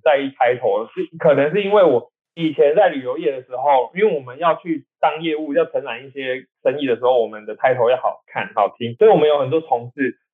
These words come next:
就是可能二十出头岁就当主任、当副理、当乡里、当经理都有，但是他只是名片上面印一个title这样子，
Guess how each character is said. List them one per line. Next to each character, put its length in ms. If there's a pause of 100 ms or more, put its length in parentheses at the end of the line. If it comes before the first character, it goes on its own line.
(180)
就 100
是 80
可 140
能 100
二 140
十 120
出 120
头 180
岁 140
就 80
当 280
主 180
任、 280
当 240 (380)
副 180
理、 240
当 220
乡 240
里、 140
当 260
经 160
理 100
都 220
有， 240
但 140
是 180
他 100
只 160
是 140
名 140
片 160
上 120
面 200
印 200
一 60
个 180 (320)
title 440
这 40
样 140 (100)
子， 140